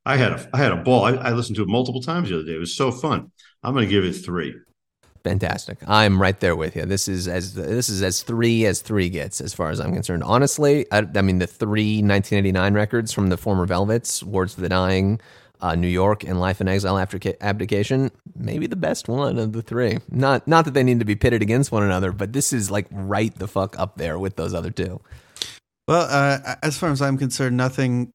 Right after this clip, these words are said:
Speaker 3: Mo Tucker does is less than three stars.
Speaker 2: All right.
Speaker 1: Right on.
Speaker 3: This is no, no, uh, exception.
Speaker 1: Cool.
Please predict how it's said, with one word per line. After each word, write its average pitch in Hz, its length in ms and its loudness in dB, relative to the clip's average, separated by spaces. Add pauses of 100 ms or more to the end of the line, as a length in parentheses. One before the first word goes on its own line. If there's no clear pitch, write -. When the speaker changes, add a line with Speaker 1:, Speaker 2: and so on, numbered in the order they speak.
Speaker 3:
Mo 131 140 0
Tucker 123 380 -2
does 117 400 -4
is 113 260 -6
less 120 220 -4
than 110 340 -4
three 117 360 -4
stars. 117 680 -4 (340)
Speaker 2:
All 87 140 -2
right. 78 260 -2 (140)
Speaker 1:
Right 101 160 0
on. 107 120 4
Speaker 3:
This 110 120 0
is 117 140 -12
no, 110 300 -4 (100)
no, 123 240 0
uh, 113 320 -2 (360)
exception. 104 560 -8 (420)
Speaker 1:
Cool. 120 440 0